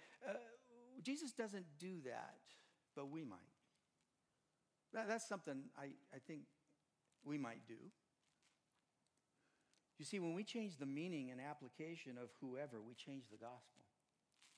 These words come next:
When you live out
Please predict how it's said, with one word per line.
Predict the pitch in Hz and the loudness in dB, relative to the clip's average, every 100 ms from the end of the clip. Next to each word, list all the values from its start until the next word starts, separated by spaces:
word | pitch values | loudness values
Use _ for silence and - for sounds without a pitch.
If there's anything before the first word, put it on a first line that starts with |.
| - _ _ _ _ _ _ _ _ _ _ _ _ _ _ _ - - - | -20 _ _ _ _ _ _ _ _ _ _ _ _ _ _ _ -20 -20 4
When | 175 | 6
you | 196 320 254 | 8 6 6
live | 220 226 | 6 6
out | 180 190 175 143 | 6 6 6 4